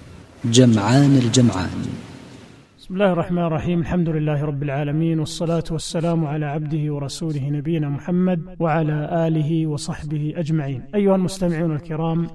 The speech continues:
Speaker 2: سلام الله عليكم ورحمته وبركاته. تحدثت معكم في حلقة ماضية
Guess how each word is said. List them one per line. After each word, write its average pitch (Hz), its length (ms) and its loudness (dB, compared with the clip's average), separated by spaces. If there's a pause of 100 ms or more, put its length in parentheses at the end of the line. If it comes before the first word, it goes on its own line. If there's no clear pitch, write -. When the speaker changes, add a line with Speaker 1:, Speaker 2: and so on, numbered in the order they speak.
(100)
Speaker 2:
سلام 175 360 2
الله 160 360 2
عليكم 151 640 0
ورحمته 151 640 -2
وبركاته. 147 840 -6 (220)
تحدثت 202 420 4
معكم 208 360 4
في 160 140 -2
حلقة 180 440 0
ماضية 175 640 2